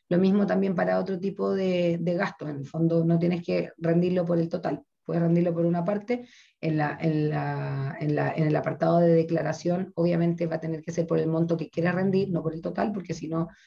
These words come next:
vas a ocupar el, el, el monto total, pero sí, sí es posible.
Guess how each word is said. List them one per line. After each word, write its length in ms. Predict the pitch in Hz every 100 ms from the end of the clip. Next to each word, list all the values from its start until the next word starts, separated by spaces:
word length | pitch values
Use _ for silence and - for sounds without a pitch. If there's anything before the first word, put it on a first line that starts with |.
| _ _
vas 180 | 165 165
a 60 |
ocupar 440 | 175 165 180 190 196
el, 280 | 196 185 175
el, 340 | 175 170 165 165
el 100 | 165
monto 240 | 170 170
total, 320 | 170 170 147 -
pero 180 | 160 160
sí, 220 | 185 214
sí 120 | 214
es 80 | 196
posible. 440 | 190 208 196 170